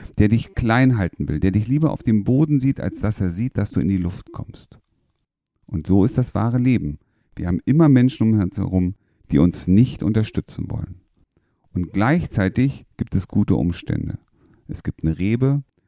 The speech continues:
mit einer Traube, die dir erlaubt, da hochklettern zu können. Und das,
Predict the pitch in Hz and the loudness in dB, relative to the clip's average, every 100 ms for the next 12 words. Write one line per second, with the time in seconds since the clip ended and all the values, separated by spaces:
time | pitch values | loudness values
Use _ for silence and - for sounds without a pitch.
0 | - 82 82 82 - - 90 110 123 123 | -10 -10 -6 -8 -8 0 4 4 4 0
1 | 113 90 82 78 80 98 - - 98 107 | 0 0 0 0 2 2 2 2 2 2
2 | - 82 73 73 73 - 76 69 65 123 | -2 -8 -4 -6 -6 -8 -6 -4 -2 -2
3 | 139 | -4